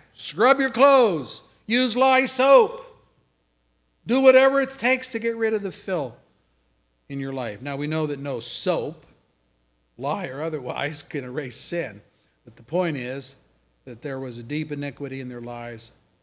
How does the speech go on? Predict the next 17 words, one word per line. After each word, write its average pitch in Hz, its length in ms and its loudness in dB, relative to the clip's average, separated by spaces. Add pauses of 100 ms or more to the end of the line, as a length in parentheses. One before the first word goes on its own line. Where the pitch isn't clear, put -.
(260)
They're 113 140 -12
going 185 300 -4
to 226 40 -4
go 185 200 -6
to 175 80 -4
Bethel 160 420 -8
to 139 80 -10
worship 135 500 -12
God. 92 460 -18 (720)
They 113 160 -14
need 117 480 -10 (140)
to 120 100 -16
rid 117 220 -10
themselves 107 840 -16 (560)
of 92 120 -20
those 98 200 -16
sins. - 640 -16